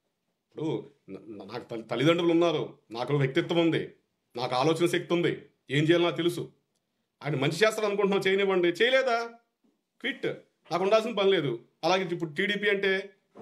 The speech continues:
వేస్ట్, వైసీపీ వేస్ట్. ఆ రోజు జనసేన కూడా నేను ఆ లిస్టులో కలిపేస్తాను.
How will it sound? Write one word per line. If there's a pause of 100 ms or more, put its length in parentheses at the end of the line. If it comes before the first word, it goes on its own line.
(480)
వేస్ట్, (480)
వైసీపీ
వేస్ట్. (220)
ఆ
రోజు
జనసేన
కూడా
నేను (180)
ఆ
లిస్టులో
కలిపేస్తాను.